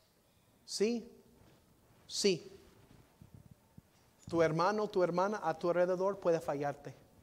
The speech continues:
Como pastor, yo sé que yo he fallado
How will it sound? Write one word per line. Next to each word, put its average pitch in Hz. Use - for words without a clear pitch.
Como 180
pastor, 220
yo 247
sé 220
que 202
yo 202
he 214
fallado 165